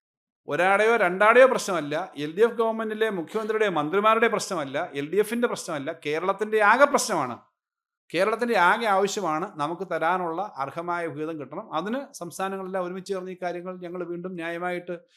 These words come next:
ഇത് കിട്ടേണ്ടതാണെന്നുള്ളത് ഉന്നയിക്കും. കേന്ദ്ര ഗവൺമെന്റ് ബഡ്ജറ്റിനകത്ത്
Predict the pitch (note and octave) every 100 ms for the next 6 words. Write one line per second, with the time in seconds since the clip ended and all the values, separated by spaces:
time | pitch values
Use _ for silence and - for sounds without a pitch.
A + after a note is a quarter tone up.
0 | _ - E3+ E3 D#3+ F3 F3 E3+ F3 E3+
1 | E3 D3 D#3+ D#3+ C4+ - _ _ _ _
2 | - D#3+ G3+ G3 G3 G3 G3 G3+ F#3+ -
3 | _ _ D#3+ D#3+ F3+ F#3 F3+ E3+ E3 G#3